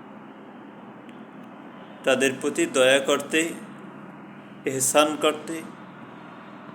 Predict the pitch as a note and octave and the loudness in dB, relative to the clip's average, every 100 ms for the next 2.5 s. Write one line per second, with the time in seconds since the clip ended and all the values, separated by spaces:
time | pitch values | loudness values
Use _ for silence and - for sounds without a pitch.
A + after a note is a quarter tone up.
0 | - - - - - - - - - C3+ | -16 -16 -18 -16 -16 -16 -18 -18 -2 2
1 | B2+ C#3+ - C#3+ C3+ C#3 C#3 C3+ C3+ E3 | 4 4 4 4 4 2 2 2 6 6
2 | E3 D#3 D#3 E3 E3 | 6 6 4 4 0